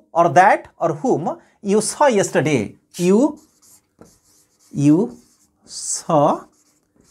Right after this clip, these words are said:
yesterday, you saw yesterday। ओके, तो फर्स्ट क्या हुआ, ये दोनों सेंटेंसेस में common निकालना चाहिए।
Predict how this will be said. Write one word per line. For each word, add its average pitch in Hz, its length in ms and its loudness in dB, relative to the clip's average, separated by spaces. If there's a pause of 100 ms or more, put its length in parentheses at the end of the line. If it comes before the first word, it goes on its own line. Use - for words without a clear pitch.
(340)
yesterday, 185 800 -2 (1900)
you 180 180 4
saw 226 300 2 (760)
yesterday। 165 520 0 (360)
ओके, 302 240 2 (720)
तो 196 340 4 (200)
फर्स्ट 247 260 2
क्या 247 140 4
हुआ, 269 300 6 (460)
ये 214 120 0
दोनों 214 280 2
सेंटेंसेस 262 640 -2
में 254 220 -2
common 220 400 4
निकालना 247 400 2
चाहिए। 254 380 0